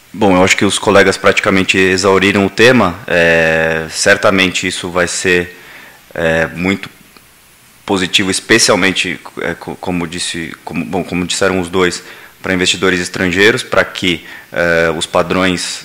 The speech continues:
de, de, de, de demonstração de resultados sejam, é, uniformes, é, entre, entre países. Agora,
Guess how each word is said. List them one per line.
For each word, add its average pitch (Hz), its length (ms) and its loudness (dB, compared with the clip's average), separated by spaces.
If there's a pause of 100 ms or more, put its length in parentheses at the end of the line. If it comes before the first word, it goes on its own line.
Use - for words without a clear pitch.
de, 85 280 -6
de, 82 300 -8
de, 78 300 -10
de 80 140 -14
demonstração 85 520 -4
de 82 60 -8
resultados 85 540 -2
sejam, 85 340 -2 (400)
é, 80 240 -2
uniformes, 90 840 0
é, 82 340 -4
entre, 82 480 -6
entre 87 280 -6
países. 95 600 -2 (460)
Agora, 98 400 4